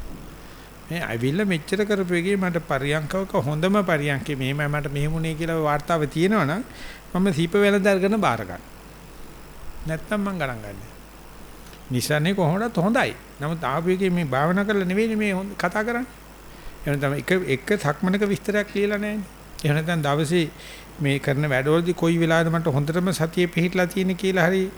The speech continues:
තොරතුරක් තියෙනවනම් මම පිළිගන්නවා ඔය කියන කතාව. නැත්නම් මම පිළිගන්නේ. කිසිම සාක්ෂියක් නැති පිළිග-, මේ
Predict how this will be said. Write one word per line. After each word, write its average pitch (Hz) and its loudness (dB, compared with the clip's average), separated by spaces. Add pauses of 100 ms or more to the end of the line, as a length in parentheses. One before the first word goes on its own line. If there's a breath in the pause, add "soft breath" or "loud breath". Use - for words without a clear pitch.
(280 loud breath)
තොරතුරක් 190 2
තියෙනවනම් 208 4
මම 202 2
පිළිගන්නවා 143 6
ඔය 131 2
කියන 127 -2
කතාව. 120 -2
නැත්නම් 165 -2
මම 202 0
පිළිගන්නේ. 120 -6 (240)
කිසිම 139 0
සාක්ෂියක් 147 0
නැති 170 -2
පිළිග-, 151 -4
මේ 131 -2